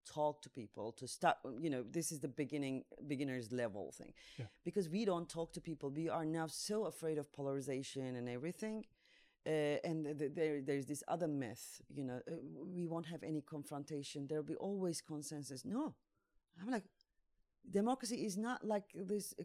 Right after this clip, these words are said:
Speaker 1: cartoon rap, whatever. It's
Speaker 2: Yeah,
Speaker 1: not something
Speaker 2: yeah.
Speaker 1: like that. There is
Speaker 2: It needs a bit of
Speaker 1: fight in it.
Speaker 2: friction.
Speaker 1: I mean, like,
Speaker 2: Yeah.
Speaker 1: w-, w-, we, we got so used to this idea that there will, there'll be no ideologies. Everybody can believe in what they want.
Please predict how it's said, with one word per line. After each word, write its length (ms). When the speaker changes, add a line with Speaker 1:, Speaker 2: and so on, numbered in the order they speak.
Speaker 1:
cartoon 560
rap, 360
whatever. 580
It's 160
Speaker 2:
Yeah, 100
Speaker 1:
not 220
something 260
Speaker 2:
yeah. 60
Speaker 1:
like 140
that. 380
There 140
is 220
Speaker 2:
It 80
needs 240
a 40
bit 80
of 60
Speaker 1:
fight 120
in 40
it. 20
Speaker 2:
friction. 360
Speaker 1:
I 40
mean, 120
like, 140
Speaker 2:
Yeah. 60
Speaker 1:
w-, 240
w-, 280
we, 240
we 120
got 200
so 260
used 300
to 80
this 260
idea 380
that 140
there 160
will, 220
there'll 240
be 160
no 240
ideologies. 1040
Everybody 500
can 240
believe 300
in 160
what 180
they 160
want. 340